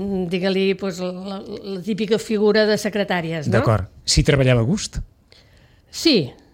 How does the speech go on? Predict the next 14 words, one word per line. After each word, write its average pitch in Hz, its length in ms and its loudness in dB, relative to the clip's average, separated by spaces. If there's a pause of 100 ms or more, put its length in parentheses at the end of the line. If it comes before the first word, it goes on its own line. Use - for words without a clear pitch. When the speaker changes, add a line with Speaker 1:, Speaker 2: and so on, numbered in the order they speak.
(260)
Speaker 1:
sí, 247 320 0
jo 208 140 2
vaig 269 180 4
estar 208 340 0
trenta-cinc 208 680 2
anys, 226 280 0
eh, - 80 -4
Speaker 2:
Sí. 277 140 -8 (100)
Speaker 1:
al 190 160 -2
mateix 180 320 0
lloc 190 140 -2
de 180 120 -2
treball, 165 380 -2
eh? 170 200 -8